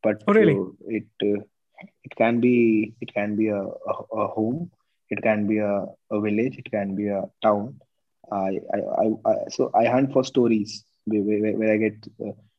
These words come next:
Speaker 1: right kind of stories, right kind of the t-, the thing which I wanna shoot. So
Speaker 2: Mm-hmm.
Speaker 1: maybe it, it would be my hometown
Speaker 2: Mm-hmm.
Speaker 1: because I still feel there are, there's a lot of thing which I can film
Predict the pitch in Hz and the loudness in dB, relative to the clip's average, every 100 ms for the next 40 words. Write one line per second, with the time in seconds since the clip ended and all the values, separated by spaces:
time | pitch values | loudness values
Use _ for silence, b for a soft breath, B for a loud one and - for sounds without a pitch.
0 | 101 - 107 107 113 110 107 - 107 107 | -20 -6 -2 -2 0 0 -2 -2 0 2
1 | 110 104 101 107 104 101 - - _ _ | 0 0 -4 -6 -6 -8 -10 -20 _ _
2 | _ _ _ _ _ _ 120 113 117 110 | _ _ _ _ _ _ -6 -2 2 2
3 | 117 113 - 127 117 113 107 107 107 104 | 2 -4 0 2 4 2 2 2 2 0
4 | 107 - 120 - _ _ _ _ 180 160 | -4 -4 -4 -6 _ _ _ _ 0 4
5 | 123 131 143 131 120 104 98 120 117 127 | 6 8 8 6 4 2 2 -2 2 2
6 | 127 139 139 143 139 131 117 117 120 120 | 4 4 6 6 6 2 2 2 2 2
7 | 147 202 - _ _ _ - 160 170 - | 2 0 -8 _ _ _ 0 2 2 -2
8 | b b b - 120 123 - 143 143 143 | b b b -2 -2 -2 0 2 4 4
9 | 139 131 123 120 117 120 123 120 120 120 | 6 6 6 6 4 0 0 2 2 2
10 | 120 - 120 117 113 - 117 110 117 120 | -2 -10 -10 -8 -8 -6 -4 -2 -2 -6
11 | - 120 139 | -10 -12 -12